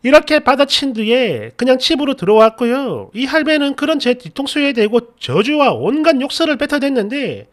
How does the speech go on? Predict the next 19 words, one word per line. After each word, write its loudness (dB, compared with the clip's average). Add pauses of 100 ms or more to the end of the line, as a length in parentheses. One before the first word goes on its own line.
(1160)
더 0
싸우기 2
싫어서 -2
그냥 -2
무시하고 -2
왔더니, -2 (880)
아, 0 (360)
그 0
뒤로 -2
마주칠 0
때마다 2
계속 -2
시비를 -2
겁니다. -6 (1080)
물론 4
이 0
할배 -2
눈치를 0
보니까 -4